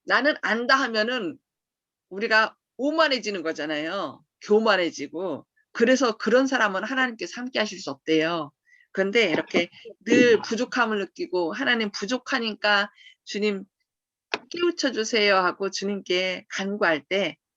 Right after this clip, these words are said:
하나님께서 우리를 붙드시고 가장 선한 길로 인도하심을 인하여 감사드립니다.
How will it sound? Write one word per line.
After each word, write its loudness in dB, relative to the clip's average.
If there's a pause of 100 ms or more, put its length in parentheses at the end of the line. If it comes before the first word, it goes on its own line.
(120)
하나님께서 -4
우리를 -4
붙드시고 -4 (440)
가장 -8
선한 -4
길로 -6
인도하심을 -4
인하여 -12
감사드립니다. -16